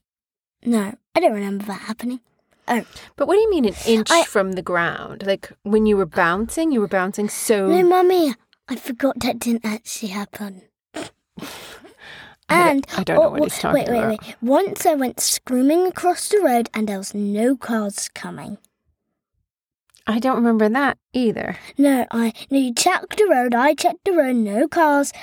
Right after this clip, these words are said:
Speaker 1: and I went screaming across it.
Speaker 2: Guys, we have to buy Daddy something for Father's Day. What? You want me to talk about how
Speaker 1: He
Speaker 2: you went?
Speaker 1: might hear.
Speaker 2: Daddy hasn't been listening to these podcasts.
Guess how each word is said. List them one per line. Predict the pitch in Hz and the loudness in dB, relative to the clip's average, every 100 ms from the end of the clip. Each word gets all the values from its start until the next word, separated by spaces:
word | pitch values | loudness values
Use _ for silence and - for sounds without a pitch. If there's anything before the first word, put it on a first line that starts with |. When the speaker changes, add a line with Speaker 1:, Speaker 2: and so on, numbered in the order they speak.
| - | -6
Speaker 1:
and | 233 | -2
I | 220 | 0
went | 220 226 233 | 0 -2 -4
screaming | - - 240 226 220 208 202 | -6 -6 0 2 2 0 -4
across | - - 190 - | -8 -12 -8 -6
it. | 202 - _ _ _ - - - - - - _ _ _ _ _ _ _ _ - | -6 -10 _ _ _ -20 -20 -18 -18 -18 -20 _ _ _ _ _ _ _ _ -2
Speaker 2:
Guys, | 202 190 - | 2 2 2
we | 208 233 | 2 2
have | 285 | 2
to | - | -2
buy | - 226 214 208 | 2 4 4 4
Daddy | 185 175 170 | 2 2 0
something | 170 170 156 | -4 -4 -4
for | - 160 | -4 -4
Father's | 143 156 - - - | -2 -2 -2 -4 -6
Day. | - - - _ _ _ _ _ _ _ _ _ _ _ _ _ _ - | -4 -4 -6 _ _ _ _ _ _ _ _ _ _ _ _ _ _ -2
What? | 214 - - _ _ _ _ 208 | 0 0 -6 _ _ _ _ -4
You | |
want | 196 | -2
me | 185 | -2
to | |
talk | 190 | -4
about | 175 180 | -2 -2
how | 185 | 2
Speaker 1:
He | 170 | 2
Speaker 2:
you | |
went? | 160 349 | 4 4
Speaker 1:
might | 403 - | 2 -2
hear. | - 381 403 403 349 277 208 - - | -8 0 2 2 2 -2 -6 -12 -4
Speaker 2:
Daddy | 240 294 370 | 2 4 4
hasn't | 339 359 349 | 0 0 2
been | 285 | 4
listening | 269 - 311 254 | 2 2 0 2
to | 220 | 2
these | 214 202 | 0 0
podcasts. | - 247 240 - 190 - - | 0 0 0 -4 -6 -6 -10